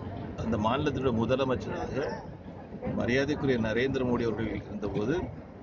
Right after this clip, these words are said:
மூணு லட்சத்திற்கும் மேற்பட்ட தடுப்பணைகளை கட்டி மாநிலத்தில் விடக்கூடிய ஒரு சொட்டு தண்ணீர் கூட கடல்ல போய் விடக்கூடாதுன்னு சொல்லி தடுத்தவர்.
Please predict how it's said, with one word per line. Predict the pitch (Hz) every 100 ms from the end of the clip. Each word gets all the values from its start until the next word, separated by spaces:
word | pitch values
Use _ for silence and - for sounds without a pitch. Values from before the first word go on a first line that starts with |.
| - 101
மூணு | 110 139 160 165 156
லட்சத்திற்கும் | 135 131 131 - 165 - 156 - 147
மேற்பட்ட | 139 139 139 131 139
தடுப்பணைகளை | 127 123 127 127 127 123 117 113 107
கட்டி | 104 - 143 175 277 - - - - - - -
மாநிலத்தில் | 110 101 131 143 139 - 127 120
விடக்கூடிய | 107 120 123 127 120 110
ஒரு | 123 143
சொட்டு | 147 135 123
தண்ணீர் | - 113 123 113
கூட | 127
கடல்ல | 123 113 123 123
போய் | 120 117
விடக்கூடாதுன்னு | 113 113 - 104 107 104
சொல்லி | 107 127 123
தடுத்தவர். | 113 113 - 104 90